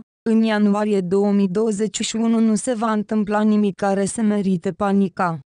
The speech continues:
Ar trebui să ai încredere în oamenii apropiați și în sufletul tău pereche, chiar dacă circumstanțele, dialoguri fragmentare, suspiciunile tale interioare,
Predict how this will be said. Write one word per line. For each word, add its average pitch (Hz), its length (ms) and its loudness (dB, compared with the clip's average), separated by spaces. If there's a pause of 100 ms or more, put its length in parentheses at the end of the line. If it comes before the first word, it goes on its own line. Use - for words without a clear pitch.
(180)
Ar 208 120 0
trebui 190 480 -2
să 196 120 -6
ai 220 160 2
încredere 202 580 0
în 214 160 2
oamenii 233 400 2
apropiați 202 760 -2
și - 80 -4
în 214 80 2
sufletul 190 680 -4
tău 226 220 -2
pereche, 190 640 -2 (320)
chiar 233 240 0
dacă 220 360 -2
circumstanțele, 190 1300 0 (300)
dialoguri 185 720 2
fragmentare, 185 1000 0 (300)
suspiciunile 214 960 0
tale 202 320 0
interioare, 190 840 0